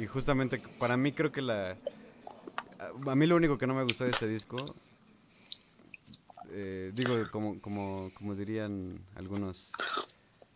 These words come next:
eh, que hacen reviews así de música, que... Eh, ya se me fue el pedo. Lo que quería decir era que el, <laughs> el, el final fue lo único que no me gustó,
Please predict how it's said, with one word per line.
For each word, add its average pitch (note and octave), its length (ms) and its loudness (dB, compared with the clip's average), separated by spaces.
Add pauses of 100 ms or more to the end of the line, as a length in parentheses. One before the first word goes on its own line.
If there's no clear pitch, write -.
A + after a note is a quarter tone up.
(140)
eh, F2 140 -10
que - 120 -6
hacen G2 380 -4
reviews F#2 440 -4
así F2+ 180 -8
de F#2 80 -2
música, F#2 560 -6 (220)
que... F2 420 -8 (2500)
Eh, E2+ 680 -6 (1120)
ya F2+ 160 -12
se G#2 100 -8
me F2+ 80 -6
fue F2+ 100 -8
el E2+ 60 -8
pedo. E2+ 360 -4
Lo G#2 160 -2
que - 100 -18
quería C#3 200 2
decir C#3+ 240 6
era C3 180 6
que G2 200 -6 (380)
el, A#2+ 200 4
<laughs> A#2+ 1000 -2
el, G#2 560 2 (420)
el A#2 140 0
final C#3 540 4
fue C#3 160 2
lo C#3 100 4
único C3+ 200 2
que G#2+ 100 0
no A2 100 2
me A2+ 120 2
gustó, G2+ 360 -4